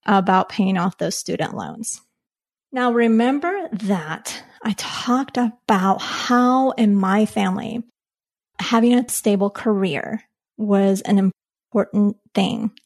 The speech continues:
And that was a message that was relayed to us. And I think partly is because of that experience my parents had with entrepreneurship. And it's funny because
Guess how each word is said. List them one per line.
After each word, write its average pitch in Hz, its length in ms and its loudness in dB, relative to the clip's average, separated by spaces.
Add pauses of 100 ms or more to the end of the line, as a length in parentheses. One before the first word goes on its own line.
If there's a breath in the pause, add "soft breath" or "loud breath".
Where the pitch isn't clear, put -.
(120)
And 214 180 2
that 180 140 -4
was 214 160 0
a - 100 0
message 190 760 2
that 180 160 0
was 208 220 -2
relayed 190 540 -2 (180)
to 254 280 2
us. - 280 -2
And 196 240 0
I - 120 0 (100)
think - 280 0
partly 208 440 2
is 202 160 0
because 196 400 -2
of 208 220 0
that 214 360 0 (680)
experience 254 680 0
my 190 140 2
parents 190 420 0
had 185 600 -6 (420)
with 208 480 2
entrepreneurship. 214 800 2 (760)
And 214 880 2 (560)
it's 226 180 -2
funny 233 380 2
because 202 560 -2